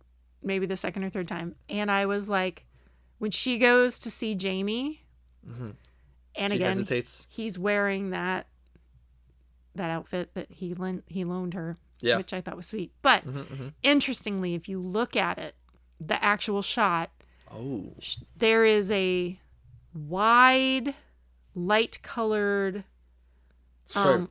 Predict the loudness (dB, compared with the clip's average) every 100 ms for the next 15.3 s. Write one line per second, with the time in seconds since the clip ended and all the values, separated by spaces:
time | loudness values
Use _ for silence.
0 | -8 0 4 6 6 4 0 0 0 2
1 | 2 4 2 -2 -4 2 4 2 0 0
2 | 2 2 0 -4 -12 -20 -16 -6 0 0
3 | 0 -6 -10 -14 -6 -2 4 8 8 6
4 | 4 0 0 -2 -4 -4 -2 2 2 2
5 | -2 -4 -6 -4 -4 -2 -2 -4 -2 2
6 | 4 4 2 0 -2 -2 -2 -4 -6 -8
7 | -18 _ _ _ -4 -2 -2 -2 -2 4
8 | 6 6 2 -2 -2 -6 -8 -6 -6 -6
9 | -4 -4 0 2 2 0 0 0 0 -2
10 | -6 -6 -6 -8 -6 -6 -8 -10 _ -14
11 | -10 -10 -12 _ _ _ _ _ _ -20
12 | _ -8 0 0 2 2 4 4 2 2
13 | 0 0 0 0 -2 -2 -2 0 -2 -4
14 | -4 -2 -2 -4 -6 -6 -4 2 6 8
15 | 6 2 -4